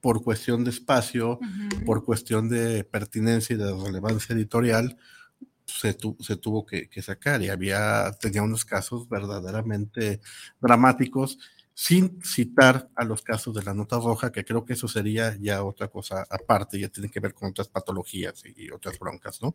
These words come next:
Speaker 2: Ujú.
Speaker 1: Sino más bien historias de celos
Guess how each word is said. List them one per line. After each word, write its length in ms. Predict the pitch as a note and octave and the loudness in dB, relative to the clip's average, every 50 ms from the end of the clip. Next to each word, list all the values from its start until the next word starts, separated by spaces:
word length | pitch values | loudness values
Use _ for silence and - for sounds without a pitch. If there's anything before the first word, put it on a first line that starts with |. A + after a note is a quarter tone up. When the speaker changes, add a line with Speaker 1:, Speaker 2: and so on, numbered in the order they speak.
| - - - - - - | -6 -14 -18 -16 -8 -8
Speaker 2:
Ujú. 200 | A#3+ F#3+ F#3+ G#3 | -6 -4 0 4
Speaker 1:
Sino 300 | G3+ - B2+ A#2 A#2 A#2 | 6 8 8 8 8 8
más 240 | A#2 B2 B2+ B2+ | 8 8 6 6
bien 380 | C3 C3+ C3 C3 C3 C3+ C#3+ - - - - - _ _ | 4 4 4 4 4 4 0 -2 -8 -18 -20 -20 _ _
historias 880 | - A#2+ A2+ - - - D3 C#3+ C#3+ D3 C#3+ C#3+ C#3+ C#3+ C3+ - - - | -2 -2 -2 0 4 6 8 8 8 8 4 4 2 0 -2 -6 -8 -2
de 100 | C3 A#2 | -2 -2
celos 680 | A2 - C#3+ C3+ C3+ C3 C#3 C#3 C#3 C3 - - - | 0 2 2 2 4 2 0 -2 -2 -4 -6 -10 -12